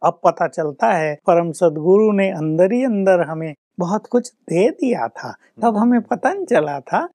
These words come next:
पर वो दे दिया। ऐसे ही योग के फील्ड में मेहनत की, वो मैंने पीछे अनुभव में भी सुना दिया, इशारों में थोड़ी थोड़ी बातें।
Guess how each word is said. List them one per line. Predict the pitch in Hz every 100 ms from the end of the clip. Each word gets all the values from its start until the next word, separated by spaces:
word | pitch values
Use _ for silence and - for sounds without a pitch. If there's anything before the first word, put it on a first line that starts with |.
| _
पर | 233
वो | 269 285
दे | 180 220 240 196
दिया। | 147 135 131 120 107 - _ _ _ _ _ - 196
ऐसे | 190 - 196
ही | 175 190 233 _ _
योग | 139 147 214 240 240
के | - 180
फील्ड | - 170 160 151
में | 156 254 - _ -
मेहनत | 247 233 220 185 165
की, | _ _ - 262 175 92 - 226
वो | 151 151
मैंने | 143 131
पीछे | 123 156 - 156
अनुभव | 139 190 190 202
में | 190 180
भी | 196
सुना | - 180 185
दिया, | 170 180 180
इशारों | 165 - 175 180
में | 180 180
थोड़ी | 170 170
थोड़ी | - 175 175
बातें। | 170 151 202